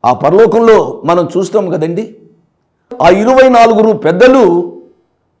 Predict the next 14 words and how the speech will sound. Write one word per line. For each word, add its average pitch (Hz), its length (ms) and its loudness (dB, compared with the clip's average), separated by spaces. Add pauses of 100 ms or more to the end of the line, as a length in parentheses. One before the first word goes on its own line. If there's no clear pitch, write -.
(280)
వారి 190 200 2
సువర్ణ 254 420 2
కిరీటములను 247 1000 0
ఆయన 196 180 4
ఎదుట 208 400 2 (340)
వేసి 233 640 0 (680)
సాగిలపడి 262 1080 2 (300)
నమస్కారం 269 840 2
చేసిరి, 214 500 0
ఆరాధించిరి. 214 840 2 (1040)
ప్రియ 240 140 0
తమ్ముడు, 226 320 2
ప్రియ 180 200 0
చెల్లెమ్మ, 160 680 -2